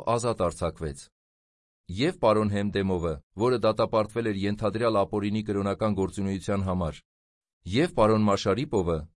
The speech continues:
որը կրոնական գործունեության համար ազատազրկվել էր կեղծ մեղադրանքներով, անմեղ են և որևէ հանցանք չեն գործել։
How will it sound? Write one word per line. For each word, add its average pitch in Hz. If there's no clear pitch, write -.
որը 123
կրոնական 113
գործունեության 104
համար 101
ազատազրկվել 98
էր 90
կեղծ 113
մեղադրանքներով, 92
անմեղ 123
են 71
և 92
որևէ 156
հանցանք 110
չեն 98
գործել։ 80